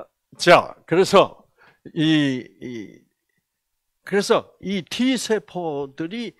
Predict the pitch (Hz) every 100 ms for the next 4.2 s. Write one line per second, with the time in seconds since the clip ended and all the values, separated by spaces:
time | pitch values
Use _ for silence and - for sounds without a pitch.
0 | _ - 139 - 117 117 151 180 190 190
1 | 160 123 117 117 151 208 233 _ _ _
2 | - 160 170 180 180 151 - 127 117 165
3 | 233 180 - 143 156 147 151 127 - 135
4 | 120 113